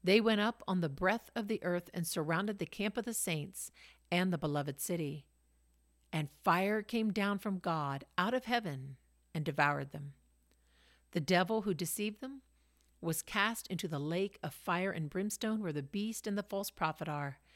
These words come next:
and they will be tormented day and night forever and ever. Then I saw a great white throne and him who sat on it, from whose face the earth and the heaven fled away, and there was found no place for them. And I saw the dead,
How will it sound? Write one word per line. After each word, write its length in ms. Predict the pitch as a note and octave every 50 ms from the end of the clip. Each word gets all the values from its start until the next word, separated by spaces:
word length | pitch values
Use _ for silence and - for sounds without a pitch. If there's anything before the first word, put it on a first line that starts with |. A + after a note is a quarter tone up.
| - - - - - _ _
and 200 | - E3+ D#3 D#3+
they 160 | D#3 F3+ F#3+ G#3
will 100 | G#3 F#3+
be 140 | G#3 G#3+
tormented 600 | G3+ - - G3 E3+ E3 E3 D#3 D3+ D3+ D3+ C#3+
day 200 | - E3 D#3+ F#3
and 120 | G3 G3+ G3
night 300 | F3+ D3+ C#3+ C3+ - -
forever 540 | - D#3+ - - E3+ E3 D#3 D#3 C#3+ C#3+ -
and 180 | - D3+ D3 -
ever. 360 | D#3 D3 - - D#3+ D#3+ - - _ _ _ _ _ _ _ _ _ _ _ _ _ _ _ _ _ _ _ -
Then 120 | A3 A3+
I 60 | B3
saw 220 | B3 - - A#3 A3
a 60 | G3
great 440 | D#3+ F3 F#3+ G#3 A3+ A3+ - F3+ F3
white 280 | F#3 F3+ G3 - - -
throne 360 | - G3 F#3+ F#3+ G3+ G#3 G#3+ G#3
and 140 | F3 D3+
him 240 | C3 E3+ G3+ G#3 G#3+
who 140 | F#3+ G#3+ G3+
sat 360 | - - - F#3 D3+ D#3 D#3
on 160 | D3 C#3+ D3
it, 180 | D3 D3 - - _ _ _ _ _ _
from 200 | - - G3 G3
whose 220 | D#3+ G3+ G3 - -
face 560 | - - G#3 G3 G3+ A3 A3+ - - - - - _ - -
the 180 | E3+ E3+ - -
earth 400 | G3+ G3 G3+ A3 A3+ - - - _ -
and 220 | G3 G#3+ B3 C4
the 60 | A#3 F3+
heaven 380 | D3 - E3 D3 C#3 C#3+ D3+
fled 300 | - - - E3 D#3 D3+
away, 420 | E3 E3+ G3 G3 F#3+ E3+ D#3+ D3+ - _ _ _ _ _ _ _ _ _ _ _ _ _ _ _ -
and 100 | G3 G3+
there 120 | G#3 G#3
was 140 | G#3 G#3 G3+
found 260 | - - G3+ G#3 G#3
no 100 | G#3+ A3+
place 320 | G#3+ - A3 A3 A#3+ A#3+ -
for 120 | - E3+
them. 240 | C#3+ C#3+ C#3 D3+ C#3 - _ _ _ _ _ _ _ _ _ - - - - - -
And 140 | - F3+ G3+
I 60 | G#3
saw 200 | G#3 - A#3 G#3+
the 100 | G#3+ A#3
dead, 460 | G#3 F#3 A3+ G3+ E3+ D3 C#3 D#3 D#3